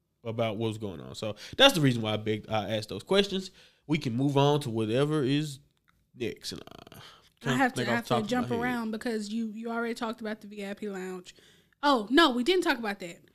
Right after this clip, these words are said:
Speaker 2: So basically Cedric was like, "Why am I getting beat up for somebody else's title?"
Speaker 1: Yeah,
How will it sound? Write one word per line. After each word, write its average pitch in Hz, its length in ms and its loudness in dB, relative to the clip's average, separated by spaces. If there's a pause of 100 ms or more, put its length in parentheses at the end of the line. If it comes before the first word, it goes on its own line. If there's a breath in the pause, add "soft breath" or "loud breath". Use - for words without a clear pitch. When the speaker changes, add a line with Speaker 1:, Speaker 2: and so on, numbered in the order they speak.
(280)
Speaker 2:
So 240 340 0
basically 294 600 4
Cedric 269 380 2
was 247 160 -2
like, 233 320 -4 (560 soft breath)
"Why 294 180 2
am 359 180 8
I 320 120 8
getting 269 340 6
beat 233 240 2
up 214 320 -2 (600)
for 247 140 -4
somebody 247 440 4
else's 262 300 0
title?" 247 340 4
Speaker 1:
Yeah, - 80 2